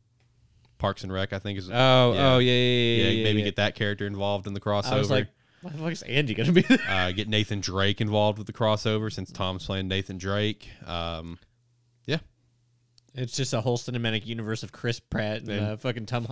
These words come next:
Speaker 2: Tom
Speaker 1: yeah.
Speaker 2: Holland.
Speaker 1: Yeah, basically.
Speaker 2: <laughs> Fuck it, why not?
Speaker 1: Yeah, seems like, it seems like the, uh, the kind of cinematic universe that we need in this world. Um, all right, so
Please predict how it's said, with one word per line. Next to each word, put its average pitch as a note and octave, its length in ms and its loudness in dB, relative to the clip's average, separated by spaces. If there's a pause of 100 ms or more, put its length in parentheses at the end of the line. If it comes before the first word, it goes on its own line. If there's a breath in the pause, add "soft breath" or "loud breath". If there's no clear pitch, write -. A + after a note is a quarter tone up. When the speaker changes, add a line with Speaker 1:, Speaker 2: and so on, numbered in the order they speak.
Speaker 2:
Tom B2 160 0
Speaker 1:
yeah. G#2 100 2
Speaker 2:
Holland. A#2+ 380 0
Speaker 1:
Yeah, A2+ 100 0
basically. B2 680 4
Speaker 2:
<laughs> C4+ 60 8 (840 loud breath)
Fuck B2+ 340 4
it, A#2 140 4
why B2+ 180 4
not? B2 360 4
Speaker 1:
Yeah, A#2 260 0 (120)
seems C3+ 280 2
like, B2+ 180 0
it A2+ 100 -6
seems B2+ 220 2
like A2+ 180 0
the, G#2+ 200 -2
uh, F#2+ 520 -4 (120)
the - 100 -14
kind A2+ 200 4
of G#2 80 4
cinematic G#2 360 4
universe G2+ 360 2
that - 120 -10
we F#2+ 100 -6
need G2 260 -4
in F2 80 -6
this F2 180 -10
world. F2 240 -8 (880 loud breath)
Um, C#3+ 360 6
all D#3+ 120 2
right, D#3 200 8
so C#3+ 300 6